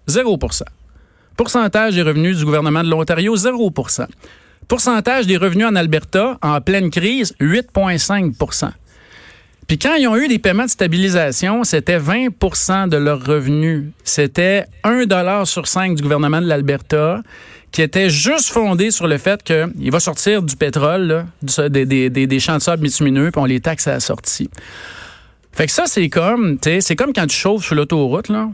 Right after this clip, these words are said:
puis là, tu colles le gars d'en avant à un pouce, là, tu sais, puis tu refais ça sans <laughs> arrêt, là. Puis ça donne toujours, tu fais des accidents non responsables parce que le gars, il break, tu sais. Puis à un moment donné, ton assureur, qu'est-ce qu'il dit ? « Reste donc plus loin.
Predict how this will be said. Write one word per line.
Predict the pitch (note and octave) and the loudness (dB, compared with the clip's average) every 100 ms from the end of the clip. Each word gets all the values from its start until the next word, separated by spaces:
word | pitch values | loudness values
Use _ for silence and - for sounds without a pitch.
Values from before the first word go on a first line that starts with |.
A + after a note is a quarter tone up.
| - | -2
puis | D3+ | -2
là, | G#3+ | 0
tu | - | -2
colles | - B3 C#4+ G3+ | -2 -2 0 0
le | D3+ | 2
gars | F3 | 2
d'en | G3 D#3+ | 2 0
avant | D3 C3+ | 0 0
à | E3 E3+ | 0 0
un | D3 D#3+ | 0 0
pouce, | C#3+ C#3+ C#3 - | -2 -4 -4 -6
là, | - D3+ - | -8 -10 -4
tu | C#3 | -2
sais, | E3 F3+ | -2 -2
puis | C#3 | -4
tu | - | -4
refais | E3+ A3 | -2 -2
ça | G#3 C4+ | 0 0
sans | A#3 B3+ C4 G#3+ | 0 2 2 2
<laughs> | |
arrêt, | F#3+ E3 G#3 A#3 | 0 0 0 0
là. | G#3 G#3+ - - - - - - | 0 -2 -6 -18 -20 -20 -20 -6
Puis | E3+ | -2
ça | - C4 | 0 0
donne | C4+ E4+ | 0 0
toujours, | C4 E4 E4+ F4 | 0 0 0 0
tu | - | 0
fais | B3 | 0
des | G#3+ G3 | 0 0
accidents | G3+ F#3+ G#3+ | -2 0 0
non | A3 F#3 | 2 0
responsables | E3+ - E3+ D3 F3 F#3+ D#3+ | 0 0 0 0 0 -2 -2
parce | D3+ | -2
que | - | 0
le | D#3+ | 0
gars, | E3+ | 2
il | D#3 | 2
break, | C#3+ C#3 - - - | 0 -2 -6 -14 -6
tu | - | -2
sais. | D#3 - | -2 0
Puis | F3 | 2
à | |
un | G#3 | 2
moment | C#4+ | 2
donné, | D4+ D#4 | 0 0
ton | G4 G3+ | 0 0
assureur, | D#3+ - D3+ F#3 | 0 0 0 0
qu'est-ce | F3+ D#3+ | -2 -4
qu'il | - C#3+ | -2 -2
dit ? « | A#2+ D3 D#3+ - _ _ _ - _ _ _ - - - | 0 -2 -4 -16 _ _ _ -20 _ _ _ -20 -10 -4
Reste | D3+ C#3+ | 0 2
donc | D3+ D3 | 0 0
plus | - | 0
loin. | C3 C3 | 2 2